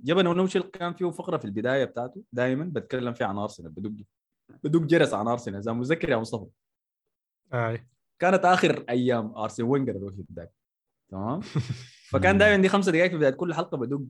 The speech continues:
Speaker 1: بدق جرس في، في أرسنال وبتاع. فالناس كان بتقول لي: "يا أخي أعمل podcast بتاع كورة عديل كده يا مان، يا ريت تعمل podcast بتاع كورة."
Speaker 3: مم. على
Speaker 1: الباقي
Speaker 3: الموضوع ده،
Speaker 1: بتاعها كان بيكون
Speaker 3: على الموضوع
Speaker 1: اجتماعات.
Speaker 3: بتاع تعمل بودكاست بتاع كورة، أنا طبعا دخلت في
Speaker 1: آه.
Speaker 3: تويتر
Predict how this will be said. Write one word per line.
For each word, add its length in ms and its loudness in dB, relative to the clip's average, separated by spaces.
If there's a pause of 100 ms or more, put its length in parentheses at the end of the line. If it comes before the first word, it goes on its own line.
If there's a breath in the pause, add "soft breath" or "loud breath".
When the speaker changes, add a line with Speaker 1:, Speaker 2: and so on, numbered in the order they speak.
(200)
Speaker 1:
بدق 200 -2
جرس 380 0
في، 380 -10 (580)
في 200 -8
أرسنال 580 -4
وبتاع. 520 -8
فالناس 380 0
كان 140 4
بتقول 240 2
لي: 80 4
"يا 60 2
أخي 120 0
أعمل 200 -4
podcast 400 -8
بتاع 180 -6
كورة 240 -6
عديل 240 -6
كده 200 -14
يا 60 -18
مان، 200 -20
يا 100 -12
ريت 180 -10
تعمل 300 -12
podcast 200 -20 (100)
بتاع 240 -20
كورة." 260 -20
Speaker 3:
مم. 400 0 (840)
على 100 8
Speaker 1:
الباقي 160 10
Speaker 3:
الموضوع 180 10
ده، 80 10
Speaker 1:
بتاعها 120 6
كان 340 -2 (120)
بيكون 260 -2
Speaker 3:
على 40 6
الموضوع 260 8
Speaker 1:
اجتماعات. 140 8
Speaker 3:
بتاع 220 6
تعمل 220 6
بودكاست 320 4
بتاع 120 2
كورة، 240 6
أنا 80 8
طبعا 300 4
دخلت 400 2
في 60 0
Speaker 1:
آه. 80 -2
Speaker 3:
تويتر 300 4